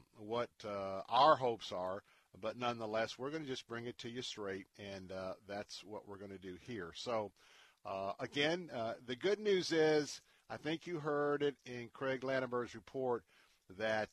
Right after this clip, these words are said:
uh, Governor DeSantis a-, a-, and, and what happened with Broward and Dade, and, you know, Florida, first of all, we learned in two thousand. We learned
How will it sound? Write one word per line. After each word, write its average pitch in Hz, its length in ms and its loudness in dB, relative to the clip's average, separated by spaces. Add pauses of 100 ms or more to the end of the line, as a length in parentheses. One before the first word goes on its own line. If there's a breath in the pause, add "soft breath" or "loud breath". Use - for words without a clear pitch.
uh, 101 280 0
Governor 170 280 4
DeSantis 151 880 0 (180)
a-, 123 60 -8
a-, 120 400 -4
and, 131 320 -4
and 120 200 -6
what 123 140 4
happened 175 680 2
with 127 160 2 (240)
Broward 147 480 6
and 123 160 -2
Dade, 139 500 4 (640 loud breath)
and, 120 260 0
you 135 140 -4
know, 151 180 -2 (200)
Florida, 156 720 4
first 214 260 8
of 165 100 -2
all, 160 260 10
we 165 220 4
learned 151 440 4
in 123 140 -2
two 131 240 -2
thousand. 107 500 0 (640)
We 175 360 8
learned 170 640 4